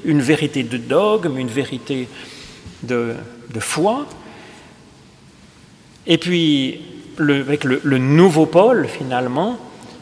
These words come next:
il sait qu'il, qu'il n'est pas Dieu. Il sait que Dieu dépasse infiniment sa connaissance sur Dieu, sa sagesse, sa morale, son éthique.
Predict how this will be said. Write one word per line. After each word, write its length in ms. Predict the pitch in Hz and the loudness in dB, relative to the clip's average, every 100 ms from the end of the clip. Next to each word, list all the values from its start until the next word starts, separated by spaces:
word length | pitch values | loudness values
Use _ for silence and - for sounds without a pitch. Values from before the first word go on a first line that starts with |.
| - - - - - | -20 -20 -20 -14 2
il 180 | 175 | 4
sait 340 | 160 - 240 269 | 6 6 4 4
qu'il, 280 | - 170 - | -2 -4 2
qu'il 260 | 185 160 | 4 6
n'est 160 | 185 254 | 6 4
pas 180 | 190 170 | 4 2
Dieu. 280 | 123 117 117 - - - - - - - | 2 -2 -2 -10 -18 -20 -20 -20 -18 -8
Il 220 | - 208 185 | 2 4 6
sait 360 | - 233 277 | 6 6 4
que 360 | - 190 165 151 | 2 4 6 6
Dieu 380 | 135 143 233 208 | 4 2 2 6
dépasse 400 | 175 185 175 196 | 4 4 2 4
infiniment 680 | 175 - 262 196 185 254 | 4 6 6 8 6 4
sa 180 | 233 165 | 4 2
connaissance 640 | - 190 180 175 - 220 | 4 4 6 4 4 2
sur 280 | - - 156 | 2 2 0
Dieu, 300 | 139 151 226 | 2 2 2
sa 260 | 233 190 180 | 2 2 4
sagesse, 600 | - 160 135 160 208 - | 4 2 2 0 0 -2
sa 220 | - 147 | -2 0
morale, 480 | 147 131 139 160 190 | 2 0 0 -2 -4
son 220 | - 156 135 | -6 -6 -6
éthique. 260 | 127 117 | -8 -12